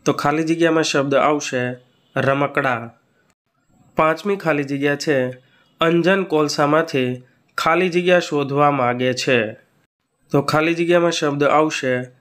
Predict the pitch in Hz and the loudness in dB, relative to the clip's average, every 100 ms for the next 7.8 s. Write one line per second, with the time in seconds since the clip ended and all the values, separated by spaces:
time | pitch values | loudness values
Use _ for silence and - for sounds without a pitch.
0 | _ _ - - 165 143 143 131 117 117 | _ _ -10 -4 0 0 0 -6 -8 -10
1 | - _ _ _ _ _ _ _ _ _ | -16 _ _ _ _ _ _ _ _ _
2 | _ - - 139 165 185 143 147 143 139 | _ -20 -4 0 2 2 2 0 0 -2
3 | 135 131 - _ _ - - 151 139 147 | -2 -4 -10 _ _ -4 0 0 2 -2
4 | 139 135 131 135 135 _ - 147 143 131 | -2 -2 -2 -4 -8 _ -2 -2 -2 -4
5 | 123 - 117 113 113 _ _ - _ _ | -6 -6 -8 -8 -14 _ _ -20 _ _
6 | _ _ _ _ _ _ _ 139 156 165 | _ _ _ _ _ _ _ 4 4 4
7 | 226 220 170 - 165 170 143 - | 0 0 -4 -4 -2 0 0 -2